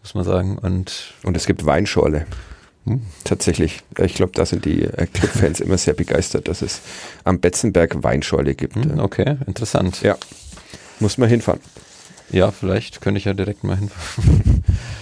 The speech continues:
Speaker 1: Ah, jetzt sind wir, jetzt müssen wir nochmal zurückspringen zu Palikutscha und den Neuzugängen.
Speaker 2: Ja.
Speaker 1: Wir haben gefragt, welcher Neuzugang der bislang, äh, die User bislang am meisten überzeugt hat.
Speaker 2: Mhm. Äh, da bin ich mir relativ sicher, dass es Johannes Geis ist.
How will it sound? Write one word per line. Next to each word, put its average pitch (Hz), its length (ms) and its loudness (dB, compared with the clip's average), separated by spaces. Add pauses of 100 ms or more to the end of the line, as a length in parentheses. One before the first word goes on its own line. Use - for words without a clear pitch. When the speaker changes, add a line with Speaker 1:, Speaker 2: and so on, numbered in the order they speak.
(340)
Speaker 1:
Ah, 113 160 6
jetzt 123 160 0
sind 120 100 2
wir, 120 160 4
jetzt 117 140 -2
müssen 127 160 0
wir 139 40 4
nochmal 127 200 4
zurückspringen 127 580 -2
zu 110 80 -4
Palikutscha 139 760 2
und 113 420 -4
den 110 160 2
Neuzugängen. 113 760 0
Speaker 2:
Ja. 82 200 0
Speaker 1:
Wir 104 80 4
haben 110 200 0
gefragt, - 540 0 (220)
welcher 104 560 2
Neuzugang 95 720 -2 (320)
der 92 440 2 (120)
bislang, 92 520 -2 (720)
äh, 92 260 0
die 101 160 0
User 98 380 2 (120)
bislang 95 300 0
am 92 160 -2
meisten 92 260 0
überzeugt 92 520 0
hat. - 220 -8 (100)
Speaker 2:
Mhm. 92 280 0 (680)
Äh, 87 140 4
da 90 120 4
bin 104 100 4
ich 95 120 4
mir 92 160 6
relativ 98 360 2
sicher, - 260 -2
dass 95 160 0
es - 180 -6
Johannes 92 400 0
Geis - 260 -2
ist. - 280 -6